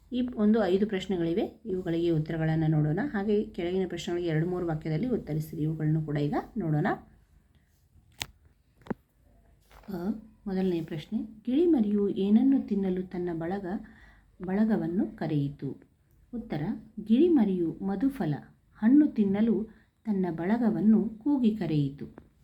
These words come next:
ಮಂತ್ರಿಯ ಪ್ರಕಾರ, ಎರಡನೆಯ ಪ್ರಶ್ನೆ, ಮಂತ್ರಿಯ ಪ್ರಕಾರ ಗಿಳಿಮರಿಗೆ ಏನೇನು ಬರುವುದಿಲ್ಲ ಎಂದು ಹೇಳಿದನು? ಉತ್ತರ, ಮಂತ್ರಿಯ ಪ್ರಕಾರ ಗಿಳಿಮರಿಗೆ ಮಾತಾಡಲು, ಹಾಡು ಹೇಳಲು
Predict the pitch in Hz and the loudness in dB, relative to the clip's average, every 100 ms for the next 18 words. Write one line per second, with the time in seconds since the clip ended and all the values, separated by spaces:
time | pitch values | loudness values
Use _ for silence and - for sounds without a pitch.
0 | _ _ - _ - - - - - 214 | _ _ -20 _ -20 -20 -20 -20 -2 4
1 | 285 370 320 294 220 190 160 156 135 - | 4 4 4 4 4 -2 -4 -6 -6 -8
2 | - - 180 190 214 180 151 156 147 - | -18 -14 -6 0 2 2 -2 -4 -6 -2
3 | 240 - 202 254 370 330 269 214 170 - | -2 -2 0 0 2 2 2 0 -4 -6
4 | 170 165 160 180 262 302 220 175 180 - | -6 -6 -2 2 6 6 4 2 0 0
5 | 185 214 269 339 349 233 202 175 170 156 | 4 6 8 6 4 4 2 0 -2 -2
6 | 151 196 240 196 185 165 156 156 147 143 | 0 0 0 0 0 0 0 0 -2 -4
7 | - - _ - - 214 - 151 208 - | -8 -20 _ -14 -10 -8 -6 -4 -4 -4
8 | 226 220 330 349 269 226 208 - 180 165 | 2 4 4 2 0 0 -2 -6 -6 -6
9 | 165 160 190 262 269 202 170 185 208 170 | -8 -4 0 4 4 2 0 0 0 0
10 | 160 165 220 240 226 196 202 190 185 220 | -4 -4 -2 2 2 2 2 0 0 2
11 | 262 208 180 180 226 190 | 4 4 4 2 2 2